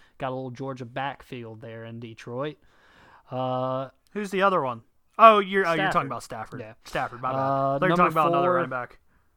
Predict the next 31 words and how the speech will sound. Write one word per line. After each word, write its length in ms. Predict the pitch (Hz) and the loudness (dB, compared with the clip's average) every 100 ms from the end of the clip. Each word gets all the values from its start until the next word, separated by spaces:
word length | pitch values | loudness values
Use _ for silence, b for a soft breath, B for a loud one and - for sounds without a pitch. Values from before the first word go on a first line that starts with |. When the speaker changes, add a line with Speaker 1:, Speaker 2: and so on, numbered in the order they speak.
| _ - - | _ -20 -12
Speaker 1:
Xavier 460 | 165 151 165 165 165 | -6 -2 -2 -2 -2
McKinney 420 | 151 151 160 160 | -2 -4 -4 -2
out 160 | 156 147 | 0 0
of 60 | |
Alabama, 560 | 147 147 143 147 151 147 | 0 -2 -2 -4 -4 -6
safety. 460 | - 151 151 156 147 | -6 -6 -4 -6 -6
This 160 | 151 | -6
is 60 | 151 | -4
a 40 | |
guy 220 | 151 147 | -2 -2
that 160 | 143 139 | -2 -4
I 40 | |
think, 280 | 139 151 143 | -4 -4 -8
sort 360 | - - 147 156 | -10 -6 -4 0
of 60 | |
like 220 | 156 156 151 | 0 0 0
Isaiah 420 | 151 143 147 151 | -2 -2 -4 -4
Simmons, 420 | - 151 151 147 | -4 -6 -6 -4
probably 300 | 147 143 156 | -2 0 -2
gonna 160 | 160 151 | -4 -4
play 220 | 165 156 | -2 -2
a 60 | |
little 200 | 147 147 | -2 -4
bit 160 | 147 147 | -2 -2
all 240 | 139 147 | 0 0
over 220 | 147 139 131 | 0 -2 -8
the 80 | |
field. 300 | 120 147 139 | -8 -6 -4
Definitely 320 | 135 139 151 135 | -4 -4 -6 -8
some 180 | 139 | -6
linebacker, 720 | 131 135 139 135 135 - 139 | -4 -2 -2 -2 -4 -4 -6